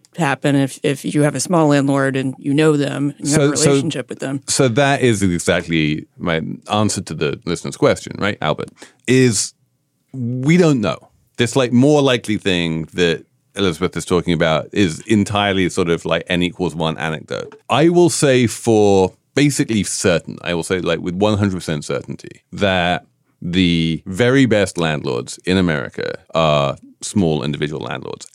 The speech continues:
Speaker 2: and that the very worst landlords in America are small individual landlords, right?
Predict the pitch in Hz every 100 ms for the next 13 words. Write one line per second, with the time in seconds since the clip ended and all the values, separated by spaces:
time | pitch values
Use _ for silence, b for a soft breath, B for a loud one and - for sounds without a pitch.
0 | - 170 151 95 80 82 90 - 101 85
1 | - 92 90 95 90 85 76 85 85 80
2 | - 80 69 60 50 - - - 85 76
3 | 67 - - - - 80 67 - - 76
4 | 73 - - 78 78 - 55 55 - -
5 | - 85